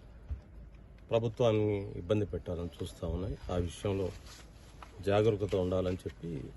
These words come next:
ప్రజానీకానికి, ప్రజా సంఘాలకి నేను విజ్ఞప్తి చేస్తా ఉన్నాను. అదే సందర్భంగా మద్యం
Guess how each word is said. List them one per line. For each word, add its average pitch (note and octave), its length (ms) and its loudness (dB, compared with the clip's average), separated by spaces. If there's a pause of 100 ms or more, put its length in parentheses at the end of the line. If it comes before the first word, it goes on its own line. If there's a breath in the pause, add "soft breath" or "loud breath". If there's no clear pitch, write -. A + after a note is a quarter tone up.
ప్రజానీకానికి, F2+ 800 0 (120)
ప్రజా F2+ 220 0
సంఘాలకి E2+ 500 -6
నేను A2 120 -2
విజ్ఞప్తి D#2+ 440 -8
చేస్తా - 240 -12
ఉన్నాను. D#2+ 280 -10 (1080)
అదే C3+ 160 2
సందర్భంగా A#2 880 2 (1200)
మద్యం G#2+ 480 6